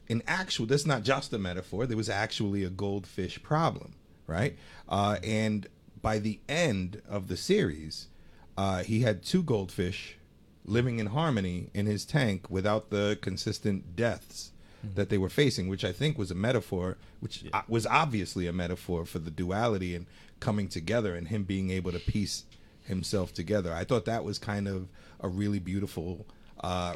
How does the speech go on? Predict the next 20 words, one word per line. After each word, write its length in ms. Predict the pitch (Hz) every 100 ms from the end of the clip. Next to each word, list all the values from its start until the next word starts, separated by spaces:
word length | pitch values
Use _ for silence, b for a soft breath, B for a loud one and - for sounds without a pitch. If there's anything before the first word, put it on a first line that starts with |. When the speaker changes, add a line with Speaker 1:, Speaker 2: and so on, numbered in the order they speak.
| 80
Speaker 1:
wrap 260 | 117 135
up. 160 | 80 67
It 120 | 71
goes 200 | 101 98
full 240 | - 113 104
circle 380 | - 113 -
because 340 | 78 85 92 82
you 140 | 98
opened 280 | 95 87 87
up 120 | 92
this 140 | 87 82
podcast. 560 | 131 127 - 87 90
Your 160 | 87 -
opening 540 | 107 107 107 104 101 104
line 380 | 151 107 92
is 240 | 90 95 95
the 120 | -
Speaker 2:
Yeah. 80 | 87
Speaker 1:
goldfish 580 | - 117 110 - 107 -
problem, 460 | 139 139 95 90